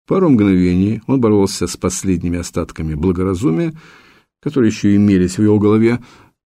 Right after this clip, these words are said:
а затем длинной скороговоркой продиктовал номер личного канала связи. «Да», несколько игриво начал Эскир, глядя на экран,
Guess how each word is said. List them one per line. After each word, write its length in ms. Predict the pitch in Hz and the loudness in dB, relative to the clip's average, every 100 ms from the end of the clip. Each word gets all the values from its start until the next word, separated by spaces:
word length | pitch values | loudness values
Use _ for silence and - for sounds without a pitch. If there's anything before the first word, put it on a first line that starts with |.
| _ | _
а 80 | 101 | -2
затем 280 | 123 147 123 | 0 2 2
длинной 460 | 131 139 139 131 | 4 4 2 2
скороговоркой 800 | 127 120 113 117 139 135 - 131 | 0 0 2 2 2 -2 -2 0
продиктовал 560 | 127 110 107 110 120 113 | 0 -2 0 0 2 4
номер 560 | 104 107 120 123 123 104 | 4 4 4 2 2 0
личного 520 | 101 - 110 110 107 | 0 -2 0 0 0
канала 280 | 95 85 92 | -2 -4 -6
связи. 360 | 78 - 87 - _ _ _ _ _ _ _ _ _ _ _ _ _ _ _ _ | -8 -10 -14 -18 _ _ _ _ _ _ _ _ _ _ _ _ _ _ _ _
«Да», 420 | 208 180 95 87 - _ _ _ _ | -4 -2 -2 -4 -10 _ _ _ _
несколько 460 | 107 95 101 - 95 | -2 -2 -4 -2 0
игриво 260 | 95 95 | 2 0
начал 360 | 95 90 98 - | 0 -2 -4 -2
Эскир, 400 | 90 - - 131 | -6 -6 -4 -2
глядя 260 | 98 92 92 | 0 0 -2
на 120 | 87 | -2
экран, 340 | 101 135 156 | -2 -2 -4